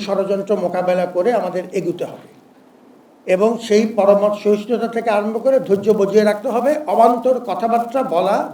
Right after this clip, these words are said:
যাবে না। সর্বাবস্থায় তথ্য উন্মুক্ত করে দিতে হবে। সাংবাদিকরা আমাদের বন্ধু, এই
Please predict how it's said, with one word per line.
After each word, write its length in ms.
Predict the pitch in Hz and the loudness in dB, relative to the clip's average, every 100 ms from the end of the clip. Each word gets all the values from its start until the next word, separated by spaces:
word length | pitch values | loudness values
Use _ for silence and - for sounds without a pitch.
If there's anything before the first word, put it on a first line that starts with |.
| - | -2
যাবে 280 | 165 151 180 208 - 170 | -2 0 -2 -4 -8 -8
না। 100 | 123 85 - - _ _ _ _ - | -8 -10 -16 -20 _ _ _ _ -10
সর্বাবস্থায় 920 | - 214 214 214 220 214 - 233 254 247 233 | 0 2 6 6 6 2 0 0 0 0 -2
তথ্য 280 | - - 208 254 294 - - - _ - - _ - | -2 -4 2 2 2 -4 -18 -20 _ -20 -20 _ 2
উন্মুক্ত 420 | 240 240 233 - 220 | 4 6 2 0 2
করে 120 | 240 240 | 4 2
দিতে 160 | 226 247 208 | 0 -2 0
হবে। 160 | 233 285 320 - | 2 2 0 -8
সাংবাদিকরা 520 | 185 208 214 208 214 214 | -6 -2 0 0 -2 -2
আমাদের 240 | 208 214 196 | 0 0 0
বন্ধু, 280 | 190 208 214 285 302 - _ _ _ | -2 -2 -2 -4 -6 -16 _ _ _
এই 180 | 208 208 | 2 4